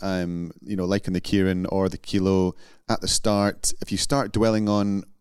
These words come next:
"What happens if I win? What happens if I lose? He's looking f-, he's looking like it's gonna be fast today," or, you know, uh, the conditions or the crowd, or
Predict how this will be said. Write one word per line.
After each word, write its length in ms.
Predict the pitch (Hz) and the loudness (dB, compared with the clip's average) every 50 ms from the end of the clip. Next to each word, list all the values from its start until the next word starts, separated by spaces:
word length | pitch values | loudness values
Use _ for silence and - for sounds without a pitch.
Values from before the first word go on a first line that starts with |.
| _ _ _ _ _ _ _ _ _ _ | _ _ _ _ _ _ _ _ _ _
"What 180 | - - 82 85 | -12 -10 -6 -6
happens 240 | 95 - 90 85 - | -4 -4 -4 -4 -4
if 60 | - | -4
I 80 | 87 | -4
win? 240 | 87 85 90 85 80 | -4 -4 -4 -4 -6
What 140 | 78 - 85 | -8 -8 -8
happens 200 | 87 95 87 - | -6 -6 -6 -6
if 80 | - 85 | -4 -4
I 40 | |
lose? 520 | 85 85 87 87 87 82 82 82 - - - - - - - - - - _ _ _ _ _ _ _ - - - | -2 0 0 0 0 0 0 -2 -2 -4 -4 -6 -8 -14 -18 -20 -20 -20 _ _ _ _ _ _ _ -18 -8 -4
He's 260 | 101 95 98 90 80 | 0 2 2 2 2
looking 240 | 92 87 - - 90 | 0 0 0 0 -4
f-, 180 | - - - - - | -4 -6 -10 -14 -8
he's 200 | 95 98 101 90 | -4 -2 0 0
looking 180 | 98 - 90 | 0 0 0
like 100 | 90 90 | -2 -2
it's 80 | 73 - | -2 -2
gonna 80 | - 87 | -2 -4
be 60 | 85 | -4
fast 320 | - - 95 90 87 - | -2 0 0 0 0 -2
today," 340 | - 85 98 92 90 90 87 | -2 -2 0 0 2 2 2
or, 200 | 85 82 80 - - - - - - _ - | 0 0 -2 -4 -6 -12 -20 -20 -20 _ -10
you 80 | 95 87 | -8 -6
know, 140 | 87 85 85 | -4 -4 -4
uh, 120 | - - - - - - - - - - - - _ | -6 -8 -12 -20 -18 -18 -18 -18 -18 -20 -20 -20 _
the 60 | - | -18
conditions 720 | - - 107 90 101 95 - - 107 92 92 90 90 82 90 | -12 -10 -6 -4 -4 -4 -4 -4 -4 -4 -4 -4 -4 -4 -4
or 180 | 87 85 85 | -2 -2 -2
the 80 | 82 85 | -4 -4
crowd, 640 | - - - - 107 101 101 98 95 92 95 90 | -8 -8 -4 -2 0 2 2 4 2 2 2 0
or 160 | 90 87 85 | 0 -2 -2